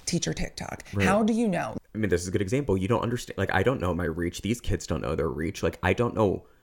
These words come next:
Speaker 2: why people who aren't teachers follow. And I guess now, like, I think I've tried to even it out a little bit more just
Speaker 1: Mm-hmm.
Speaker 2: because there's, I think I've had a lot of reckoning of, like, some of the teacher stuff that you put out there. Like, I don't
Speaker 1: Mm-hmm.
Speaker 2: wanna ever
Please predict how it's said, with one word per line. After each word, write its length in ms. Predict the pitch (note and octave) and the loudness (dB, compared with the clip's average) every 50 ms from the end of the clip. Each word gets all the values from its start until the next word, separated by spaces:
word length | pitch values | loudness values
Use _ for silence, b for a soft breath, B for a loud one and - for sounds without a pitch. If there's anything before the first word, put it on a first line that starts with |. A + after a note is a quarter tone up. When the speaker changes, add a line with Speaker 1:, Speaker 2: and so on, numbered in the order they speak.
| b b b _ _ - _ _ _ _ _ | b b b _ _ -20 _ _ _ _ _
Speaker 2:
why 260 | G#2 G2 F#2+ E2+ F#2 | 0 4 4 4 6
people 300 | - - - - A2 G#2 | 4 2 0 4 2 2
who 240 | - - G#2+ - - - | 2 2 -4 -4 -2 0
aren't 320 | F2+ F2 C#2+ D2+ - _ | 0 0 0 -2 -8 _
teachers 440 | - - F#2 E2 - A#2 A#2 B2+ B2 | -6 -6 -6 -4 -2 -2 -4 -4 -4
follow. 440 | - - C#3 C#3+ D3 D3+ D3+ D#3 D#3 - | -4 -4 -4 -2 -2 -4 -4 -4 -4 -2
And 100 | G#2 G#2 | 0 0
I 60 | F#2 G2+ | 0 2
guess 240 | G#2 A#2+ A2+ - | 2 0 0 0
now, 260 | G2+ F#2 F2+ F2 F2+ G#2 | -2 -2 0 0 0 0
like, 300 | G#2+ F#2+ F#2 - - _ _ _ _ - | 0 -2 -2 -2 -6 _ _ _ _ -2
I 80 | F#2 | -2
think 200 | G2 - G2+ F2+ | -2 -2 -4 -6
I've 100 | F#2 - | -6 -6
tried 200 | - - - F#2+ | -8 -6 -4 -2
to 140 | F2+ F#2 - | -2 -2 -2
even 280 | - F#2+ - F2+ F2 F2 | -4 -4 -4 -2 -2 -2
it 80 | E2+ | -4
out 180 | D2+ C#2 C#2+ - | -4 -6 -4 -4
a 40 | F#2+ | -2
little 160 | G2+ A2 A#2 | -2 -2 -2
bit 200 | - C3 - - | -2 -4 -4 -4
more 200 | C3+ C3+ C3 C3 | -4 -2 -2 -2
just 160 | A#2+ A2+ A#3+ | -4 -6 -4
Speaker 1:
Mm-hmm. 40 | A#3+ | -4
Speaker 2:
because 380 | - - - - F2+ F2+ - B B B B B B B B - | -4 -2 -2 -2 -2 -2 -4 B B B B B B B B 0
there's, 500 | A2+ A2 F#2+ F#2 F#2 F#2 - - - - _ _ _ _ _ _ _ _ - | 4 6 6 6 6 4 0 -6 -10 -12 _ _ _ _ _ _ _ _ -4
I 60 | G#2 | -2
think 140 | - A2+ A2+ | -2 0 0
I've 80 | A2 F#2+ | 0 0
had 100 | G#2+ A2 | 0 0
a 80 | G#2 | 2
lot 100 | F#2 F2+ | 2 2
of 140 | F#2 F2+ - | 0 0 -2
reckoning 400 | E2 E2 - - F#2 F2+ F2+ F2+ | -4 -4 -4 -4 -4 -2 0 0
of, 120 | F2+ F2 | -2 -2
like, 220 | - E2 E2+ F2 - | -2 -4 -4 -4 -6
some 300 | - - - F2 F2+ F2+ | -8 -6 -6 -4 -4 -4
of 100 | F2+ - | -4 -4
the 80 | - | -6
teacher 340 | D#2+ - - E2+ - - F2+ | -6 -4 -8 -8 -6 -6 -6
stuff 280 | F2+ - - F2 - - | -6 -4 -8 -8 -6 -6
that 100 | F2+ D2+ | -6 -6
you 140 | E2 F2 F#2 | -4 -8 -4
put 200 | - - E2 D#2+ | -4 -4 -4 -2
out 220 | - D#2 D#2+ - | -6 -6 -8 -4
there. 180 | - B2 B2+ B2+ | -4 -2 -2 -2
Like, 140 | G#2+ - - | -2 -2 0
I 120 | - F#2 | -2 0
don't 120 | G#2 - G#2 | 0 0 0
Speaker 1:
Mm-hmm. 60 | G#2 | 0
Speaker 2:
wanna 220 | F#2+ F#2 E2+ - | -2 -2 -2 -2
ever 260 | - - F2+ F2+ E2+ | -2 -4 -4 -4 -6